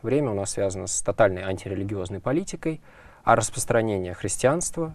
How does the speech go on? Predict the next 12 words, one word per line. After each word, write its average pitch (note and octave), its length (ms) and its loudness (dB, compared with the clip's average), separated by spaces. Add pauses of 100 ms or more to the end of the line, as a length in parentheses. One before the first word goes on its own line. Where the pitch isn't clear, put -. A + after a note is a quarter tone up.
среди A#2+ 420 -2
чувашского A#2 540 -6
народа A2+ 380 -6
и F#2+ 180 -6
взаимоотношения F#2 760 -2
как - 180 -16
раз-таки - 400 -12 (1000)
правительства G#2 640 0
с - 120 -6
этим G#2 220 -6
чувашским G#2 480 -6
народом, G#2 340 -6